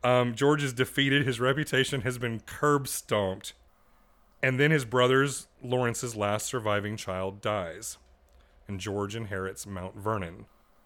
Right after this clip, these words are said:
He resigns his commission in the Virginia militia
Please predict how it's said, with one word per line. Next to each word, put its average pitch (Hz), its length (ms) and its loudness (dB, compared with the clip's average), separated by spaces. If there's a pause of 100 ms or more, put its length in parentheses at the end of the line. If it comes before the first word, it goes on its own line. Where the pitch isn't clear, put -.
He 117 100 -4
resigns 107 480 -2
his 151 120 -4
commission 127 500 -2
in 110 80 -6
the 107 80 -6
Virginia 107 380 -6
militia 131 520 2